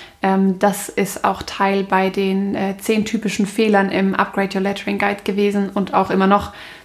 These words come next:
Das heißt, falls du da Bedarf hast, dann ist der Guide da das Richtige.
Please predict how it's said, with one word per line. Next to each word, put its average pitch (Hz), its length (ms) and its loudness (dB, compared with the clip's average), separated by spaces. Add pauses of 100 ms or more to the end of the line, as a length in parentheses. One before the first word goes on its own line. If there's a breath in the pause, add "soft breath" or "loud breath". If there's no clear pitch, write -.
(140)
Das - 180 -4
heißt, 180 320 -4
falls 185 320 -4
du 190 80 -6
da 190 380 -2 (200)
Bedarf 190 500 2
hast, - 260 -8
dann 208 200 -4 (480 loud breath)
ist - 180 -6
der 196 100 0
Guide 208 220 -4
da 214 120 -6
das 208 200 -8
Richtige. 208 400 -6